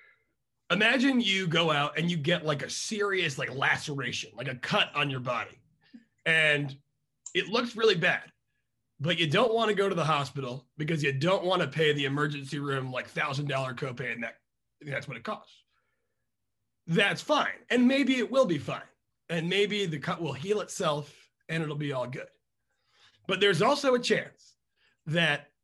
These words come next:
that cut becomes infected, that cut doesn't heal correctly, and you need to get plastic surgery. And when you're dealing with an infection that might amputate your leg or a plastic surgery that costs thirty thousand dollars,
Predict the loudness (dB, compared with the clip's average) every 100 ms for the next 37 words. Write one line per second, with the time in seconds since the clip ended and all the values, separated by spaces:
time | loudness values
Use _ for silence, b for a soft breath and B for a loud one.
0 | -2 2 2 2 -2 0 -4 -2 -2 -2
1 | -6 -12 -16 -20 _ _ -10 -8 -6 -2
2 | -2 0 -2 -4 _ b b b -2 2
3 | 2 0 0 0 0 -2 -2 -4 -4 -2
4 | -2 0 0 -2 -4 -4 -6 -8 _ _
5 | -4 -2 -2 -2 -2 -2 -4 -4 -4 -4
6 | -8 -4 0 0 0 -4 -6 B B B
7 | B B 2 2 2 2 2 2 4 4
8 | 4 2 0 -2 0 0 0 -2 -2 0
9 | 0 0 -2 -2 -2 0 2 2 0 0
10 | 0 0 -2 0 -2 -2 -6 -6 -4 -2
11 | -4 -4 -4 -4 -4 -4 -4 -2 -2 -2
12 | -2 0 0 -4